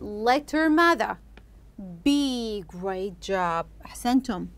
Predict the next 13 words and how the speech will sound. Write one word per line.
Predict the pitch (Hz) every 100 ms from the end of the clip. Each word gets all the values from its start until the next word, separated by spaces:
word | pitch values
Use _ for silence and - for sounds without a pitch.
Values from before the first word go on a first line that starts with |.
| - - - - - - - - - - - - - -
إذن | 302 349 427
نفتح | 370 - 381
التمرين | 392 381 349 359
الأول. | 370 330 370 330 349 466 - - - -
Practice | - 285 285 - - 403
number | 339 302 277 339
one. | 277 285 302 269
Listen | 269 311 - 294 302 311 -
and | 233 254 311 -
point. | 370 370 302 226 254
ماذا | 262
تعني | 294 294 294
listen؟ | 254 247 302 427